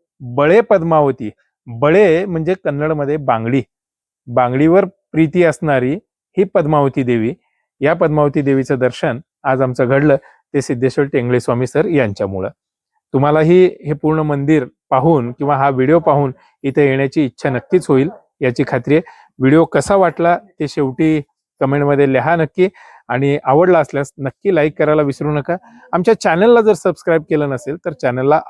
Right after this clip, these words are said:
आवर्जून सबस्क्राईब करा आणि या ठिकाणालाही निश्चित भेट द्यायला हरकत नाही.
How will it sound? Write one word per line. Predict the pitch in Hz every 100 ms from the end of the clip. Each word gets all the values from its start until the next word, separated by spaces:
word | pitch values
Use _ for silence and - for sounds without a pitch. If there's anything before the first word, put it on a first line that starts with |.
| -
आवर्जून | 135 180 156 214
सबस्क्राईब | 220 156 - 147 135 131
करा | 131 170 - _ _ _ _ _
आणि | 175 185 185 180 165 151 _ _ _
या | 135 156
ठिकाणालाही | 151 147 143 151 151 151 196
निश्चित | 156 135 - 190
भेट | 147 147 127
द्यायला | 123 151
हरकत | 165 143 143 139
नाही. | 185